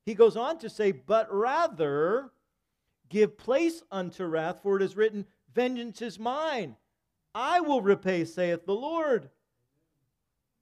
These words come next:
Therefore, if thine enemy is hungry, feed him. If he thirst, give him drink.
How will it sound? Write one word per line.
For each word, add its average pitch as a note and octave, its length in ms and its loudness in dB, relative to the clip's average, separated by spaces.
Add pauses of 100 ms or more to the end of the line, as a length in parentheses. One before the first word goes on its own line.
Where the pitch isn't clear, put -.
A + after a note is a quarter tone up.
(280)
Therefore, B3+ 440 6
if A#3 200 4
thine G#3+ 160 -2
enemy G#3+ 300 -2
is F3+ 100 0
hungry, F#3+ 280 -4
feed D4+ 280 -2
him. F#3+ 160 0
If D#3 100 -2
he E3 80 -8
thirst, E3 340 -6
give F3 140 -6
him D#3 140 -4
drink. A3 360 -10